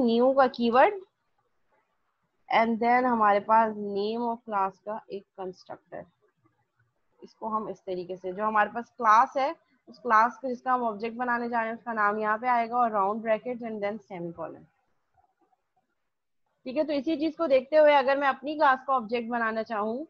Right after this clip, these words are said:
तो मेरे पास मेरी class का ऑब्जेक्ट कैसा बनेगा? मेरे पास class क्या है? mobile, जिसका मैं object बनाने जा रही हूँ। तो सबसे पहले मेरे पास name of class में आ जाएगा class का name।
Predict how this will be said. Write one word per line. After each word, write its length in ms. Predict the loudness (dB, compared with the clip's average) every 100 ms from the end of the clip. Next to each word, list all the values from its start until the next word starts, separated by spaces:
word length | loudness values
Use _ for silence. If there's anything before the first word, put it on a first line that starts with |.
| _ _ _ _ -8
तो 60 |
मेरे 300 | -4 -2 0
पास 280 | 2 2 0
मेरी 260 | -2 -6 -6
class 280 | -2 -2 -2
का 100 | -4
ऑब्जेक्ट 380 | -4 -4 -8 -6
कैसा 220 | -8 -8
बनेगा? 320 | -8 -8 -6
मेरे 220 | -6 -8
पास 200 | -6 -8 -8
class 320 | -2 0 0 -6
क्या 100 | -6
है? 140 | -6
mobile, 460 | -6 -4 -2 0 -2 -6
जिसका 300 | -14 -10 -8
मैं 120 | -2
object 380 | -2 -2 -2 -2
बनाने 340 | -2 -2 -2 -2
जा 180 | 0 0
रही 120 | -2
हूँ। 160 | -8 -12 _ _ _ _ _
तो 60 | -14
सबसे 340 | -12 -10 -8
पहले 240 | -4 -6 -4
मेरे 220 | -6 -6
पास 240 | -6 -6
name 380 | -6 -6 -4 -4
of 160 | -6 -6
class 360 | -2 -2 -4
में 80 | -10
आ 120 | -10
जाएगा 400 | -8 -6 -6 -8
class 420 | -10 -6 -6 -6 _
का 100 | -8
name। 340 | -6 -6 -8